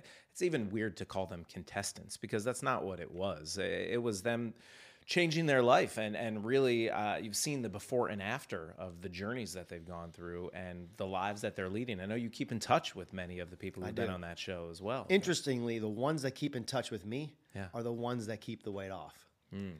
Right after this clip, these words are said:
Speaker 2: And so when you think about that, like, the psychology behind that
Speaker 1: Mm-hmm.
Speaker 2: is, um, they're not hiding.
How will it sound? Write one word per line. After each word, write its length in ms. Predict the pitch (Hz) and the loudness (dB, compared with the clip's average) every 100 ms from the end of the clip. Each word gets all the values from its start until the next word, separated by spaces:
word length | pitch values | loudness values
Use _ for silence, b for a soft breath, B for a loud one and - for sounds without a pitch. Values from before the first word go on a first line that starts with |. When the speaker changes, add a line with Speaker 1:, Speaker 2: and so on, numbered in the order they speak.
| - - | -16 -12
Speaker 2:
And 80 | - | -4
so 80 | 139 | 0
when 80 | 139 | 0
you 60 | |
think 240 | 135 98 139 | -2 -4 -2
about 260 | 117 110 | -2 -2
that, 240 | 117 107 107 | -2 -4 -4
like, 140 | 98 | -8
the 80 | 113 | -8
psychology 560 | 113 - 110 131 139 | -8 -4 -2 -2 -4
behind 340 | 143 139 151 156 | -6 -6 -6 -4
that 160 | 165 | -4
Speaker 1:
Mm-hmm. 200 | 98 107 113 B - | -4 -8 -12 B -4
Speaker 2:
is, 280 | 127 123 113 | -2 0 0
um, 420 | 120 113 110 110 - _ 117 | 0 0 -4 -8 -14 _ -4
they're 140 | 127 | 0
not 180 | 151 135 | 0 0
hiding. 400 | 113 123 95 | -4 -4 -6